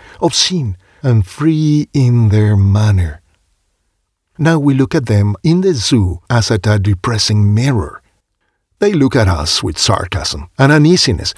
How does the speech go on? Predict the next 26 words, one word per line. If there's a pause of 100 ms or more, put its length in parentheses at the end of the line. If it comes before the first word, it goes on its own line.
(200)
because
we
keep
on
watching
their
animal
conduct. (880)
Bound (140)
to
an
invisible
dependence, (320)
we
dance
to
the
music
played
for
us (360)
like
the
organ
grinder's
monkey.